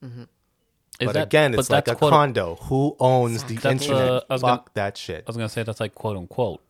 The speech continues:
Speaker 2: own.
Speaker 3: Yeah.
Speaker 2: Right.
Speaker 3: So the way you have to look at it is, like,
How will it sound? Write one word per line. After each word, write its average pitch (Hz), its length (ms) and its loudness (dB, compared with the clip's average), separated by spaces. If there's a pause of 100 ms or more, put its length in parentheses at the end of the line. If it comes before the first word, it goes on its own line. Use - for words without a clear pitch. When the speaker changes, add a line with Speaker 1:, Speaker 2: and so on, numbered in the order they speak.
(140)
Speaker 2:
own. 80 380 -12 (420)
Speaker 3:
Yeah. 98 180 -6 (600)
Speaker 2:
Right. - 100 -12 (600)
Speaker 3:
So 151 440 6 (1120)
the 123 120 0
way 151 160 4
you 185 120 2
have 156 160 -2
to 143 60 -2
look 120 240 -2
at 110 180 2
it 104 180 -6
is, 101 160 -10
like, 95 340 -10